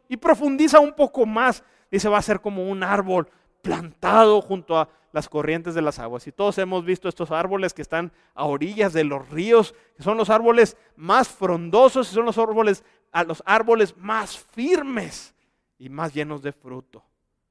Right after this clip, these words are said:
¿Sabe cuál es el resultado de la meditación según el Salmo uno, de meditar la palabra de Dios? El resultado de primero es estabilidad, ¿sí? Será como un árbol plantado junto a corriente-,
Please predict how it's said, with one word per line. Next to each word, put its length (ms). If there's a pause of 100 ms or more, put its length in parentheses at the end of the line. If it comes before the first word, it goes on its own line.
(400)
¿Sabe 180
cuál 220
es 120
el 120
resultado 640
de 80
la 100
meditación 640
según 300
el 100
Salmo 320
uno, 400
de 80
meditar 380
la 100
palabra 380
de 80
Dios? 280 (400)
El 60
resultado 380
de 80
primero 360
es 160 (220)
estabilidad, 960 (800)
¿sí? 360 (720)
Será 300
como 240
un 100
árbol 320
plantado 640
junto 340
a 40
corriente-, 600